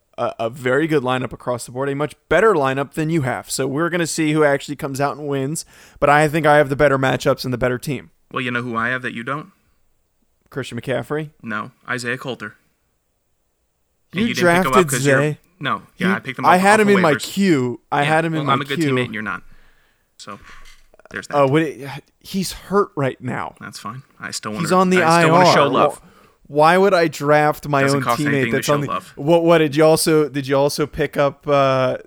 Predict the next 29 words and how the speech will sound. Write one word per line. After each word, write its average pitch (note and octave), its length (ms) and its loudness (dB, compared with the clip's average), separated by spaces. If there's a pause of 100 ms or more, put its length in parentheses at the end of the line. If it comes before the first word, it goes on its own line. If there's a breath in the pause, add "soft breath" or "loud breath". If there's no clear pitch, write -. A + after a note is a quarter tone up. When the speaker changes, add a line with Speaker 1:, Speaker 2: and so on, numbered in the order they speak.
Speaker 2:
Rohrwasser? C3+ 440 0
Speaker 1:
A - 20 -8
P, C#3+ 260 0
who's C#3+ 200 0
on C#3+ 160 0
the, C3+ 320 -4
on C3 180 -4
the B2 140 -4
Speaker 2:
No. A2+ 200 -4
Speaker 1:
practice C#3 340 -6
squad, D3+ 380 4
or D#3 280 4
Rohrwasser, D3 600 4
who's D3+ 220 -2
also C#3 420 0
on D3+ 120 -2
the D3 60 -4
practice D#3 420 -6
squad? D#3+ 380 -4 (140)
Speaker 2:
No. - 220 -16 (1600)
I - 60 -20
picked - 220 -16
up, C3+ 120 -8
I, C3+ 160 -8
I, C#3 380 -12
I C3 40 -14
picked - 320 -12
up D3+ 100 -12
Coulter - 320 -18